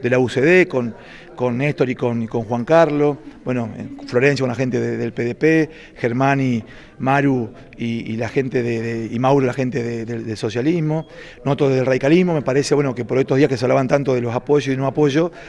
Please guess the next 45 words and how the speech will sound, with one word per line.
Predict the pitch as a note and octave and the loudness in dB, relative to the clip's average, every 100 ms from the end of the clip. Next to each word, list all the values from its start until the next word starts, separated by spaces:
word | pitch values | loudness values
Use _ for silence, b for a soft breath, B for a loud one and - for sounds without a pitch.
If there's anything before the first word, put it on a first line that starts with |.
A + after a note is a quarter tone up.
| B | B
bueno, | C#3+ B2 | -4 -2
queda | C3+ C3 | 2 4
claro | C#3+ C#3+ | 6 4
que | C3 | 2
acá, | A#2 C#3+ E3 - - - | 2 2 2 -6 -16 -6
unidos | C3 D3+ D3+ | 2 4 4
para | C3 | 2
cambiar, | C3 B2+ E3 | 0 2 4
está | D3+ | 4
más | C#3 | 2
unidos | D3 D3+ | 2 4
que | C#3 | 4
nunca. | F3 F#3+ G3 G3 B B B B | 2 2 0 -2 B B B B
Vamos | C#3 C#3+ | 0 2
a | |
trabajar, | C3+ C3 D3 E3+ E3+ | 2 2 4 4 4
justamente | - D3 C#3+ D3 C#3 | -2 -2 0 0 2
ya | D3 - | 2 4
podemos | C#3 C3+ B2+ | 2 2 2
decirlo, | F#3+ D#3+ | 4 2
con | A#2+ B2+ | 0 2
la | C3 | 6
U, | G3 C4 - - B2+ | 6 4 -4 -10 -8
va | |
a | |
ser | A#2 C3+ | -2 0
la, | C3 B2+ | 0 -2
como | - C#3 | -2 2
era | D#3 | 6
la | D3 - | 4 6
P | G3+ | 4
en | F3+ | 4
su | E3 | 0
momento, | G3 | 0
va | E3+ | 0
a | |
ser | D3+ | 0
la | C#3+ D#3+ | 4 6
U, | A#3+ | 4
con | - C#3+ | 0 -4
los | |
colores, | - C#3+ D3+ | 0 2 4
digamos, | C#3+ C#3+ C3 | 2 0 -4
de | |
fondo | A#2+ D3+ C#3+ | -2 -2 0